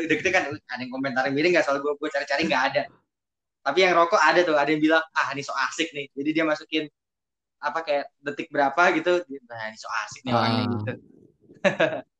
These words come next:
Speaker 2: Oke.
Speaker 1: Gitu.
Speaker 2: Ya, itu masa-masa dua puluh, dua ribu dua puluh yang indah ya.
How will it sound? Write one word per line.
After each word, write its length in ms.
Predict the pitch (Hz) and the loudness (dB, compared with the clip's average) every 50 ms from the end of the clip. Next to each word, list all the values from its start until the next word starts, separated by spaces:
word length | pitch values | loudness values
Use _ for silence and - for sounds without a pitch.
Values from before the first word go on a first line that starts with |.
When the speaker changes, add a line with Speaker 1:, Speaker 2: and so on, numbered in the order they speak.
| _ _ _ _ _ - - - | _ _ _ _ _ -4 2 4
Speaker 2:
Oke. 340 | 131 - - - 123 117 110 107 110 120 123 | 4 4 4 4 6 6 6 4 2 -2 -6
Speaker 1:
Gitu. 160 | - - 123 | -8 -8 0
Speaker 2:
Ya, 120 | 120 127 139 | 4 6 6
itu 120 | 139 - | 6 8
masa-masa 460 | 196 190 180 165 180 165 156 131 165 | 8 8 8 8 8 6 8 8 6
dua 240 | 151 139 139 139 135 | 6 8 8 8 8
puluh, 260 | - - 147 135 135 - - | 8 6 6 6 6 4 -2
dua 220 | _ 143 135 139 | _ -2 0 2
ribu 160 | 139 135 123 127 | 2 2 2 0
dua 160 | 127 131 127 | 0 -2 -2
puluh 220 | 123 - 135 131 127 | -2 -2 -2 0 0
yang 160 | 123 123 127 - - _ _ _ _ _ _ _ - - - - _ | 0 0 -2 -6 -12 _ _ _ _ _ _ _ -20 -20 -20 -20 _
indah 340 | - 147 156 175 175 175 156 | 4 6 8 10 10 10 10
ya. 180 | 147 143 139 | 10 8 6